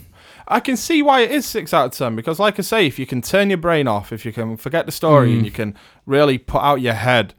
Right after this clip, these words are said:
Speaker 1: the potential of what it could have been,
Speaker 2: Mm.
Speaker 1: to judge it as to what it is, it's still some enjoyable trash.
Speaker 2: True,
Speaker 1: And
Speaker 2: I, I think there's, there's so much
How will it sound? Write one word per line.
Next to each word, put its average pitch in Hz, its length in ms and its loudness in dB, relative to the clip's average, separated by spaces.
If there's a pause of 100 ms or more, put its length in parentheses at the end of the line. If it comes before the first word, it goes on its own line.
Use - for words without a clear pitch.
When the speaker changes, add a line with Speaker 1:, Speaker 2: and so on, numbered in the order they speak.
(200)
Speaker 1:
the 113 80 -12
potential 123 540 -4
of 104 120 -8
what 113 200 2
it - 120 -12
could 160 240 -2
have 120 160 0
been, 90 300 -10 (100)
Speaker 2:
Mm. 107 360 0
Speaker 1:
to 139 80 0
judge 220 280 0
it 214 100 4
as 165 260 2
to 156 120 -4
what 143 200 6
it 135 100 4
is, 139 240 4
it's - 140 -10
still 160 280 4
some 123 300 -2
enjoyable 117 640 0
trash. 113 560 0 (200)
Speaker 2:
True, 139 240 0
Speaker 1:
And 143 180 4
Speaker 2:
I, 135 60 0 (160)
I 135 60 -6
think 170 180 2
there's, 151 180 -2
there's 143 220 2
so 147 240 4
much 143 160 0